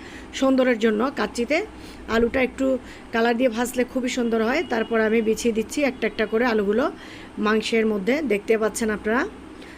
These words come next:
তো এভাবে আপনারা সুন্দর করে, এ, আলুগুলোকে বিছিয়ে দিবেন। দেখতে পাচ্ছেন খুব সুন্দরভাবে আমি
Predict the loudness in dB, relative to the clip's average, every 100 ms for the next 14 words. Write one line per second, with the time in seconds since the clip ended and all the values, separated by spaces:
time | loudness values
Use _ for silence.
0 | -6 2 4 4 2 0 0 0 0 0
1 | 2 4 4 4 2 -2 -12 -18 -8 0
2 | 2 4 4 6 4 4 2 2 2 0
3 | 2 4 4 4 2 0 -6 -16 -18 -18
4 | -18 -18 -18 -18 -16 -16 -16 -16 -14 -6
5 | -2 0 2 2 0 0 0 -2 -6 -6
6 | -2 0 2 2 2 2 0 -8 -18 -18
7 | -18 -8 -2 0 0 0 -4